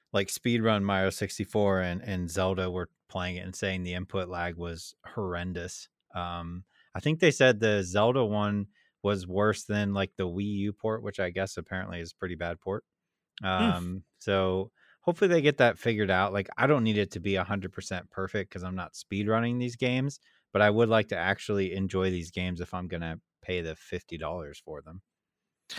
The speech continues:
Speaker 2: Yeah, I, I guess it's,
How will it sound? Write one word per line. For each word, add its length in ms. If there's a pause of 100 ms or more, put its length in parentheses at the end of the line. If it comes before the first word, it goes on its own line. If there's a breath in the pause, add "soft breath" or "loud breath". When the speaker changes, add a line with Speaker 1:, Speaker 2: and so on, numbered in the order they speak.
(200 loud breath)
Speaker 2:
Yeah, 360
I, 360 (420)
I 20
guess 280
it's, 460